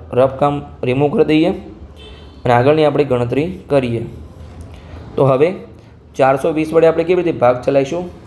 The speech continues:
તો ખબર જ છે કે ચારસો ત્રીસ એ દસ વડે ભાગ ચાલશે, તો તેતાળીસ ગુણ્યા આપણે નવ કરીશું. તો તેતાળીસ ગુણ્યા નવ તો કેટલા થશે? ત્રણ નવા સત્યાવીસ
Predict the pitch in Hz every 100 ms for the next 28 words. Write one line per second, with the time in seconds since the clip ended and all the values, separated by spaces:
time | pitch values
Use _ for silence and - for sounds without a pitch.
0 | - - - 147 156 165 170 151 151 156
1 | 156 135 131 131 156 151 147 156 151 147
2 | 151 151 143 135 139 160 147 147 160 -
3 | - - - 135 123 139 - 165 165 156
4 | 147 143 151 123 123 147 156 156 135 -
5 | 117 - - - - - - - - 117
6 | 127 131 135 151 165 170 - - - 139
7 | 131 131 131 127 120 120 131 170 175 -
8 | - - - - - 156 160 147 143 160
9 | 170 - - - - - 139 147 143 131
10 | 131 127 123 123 147 151 170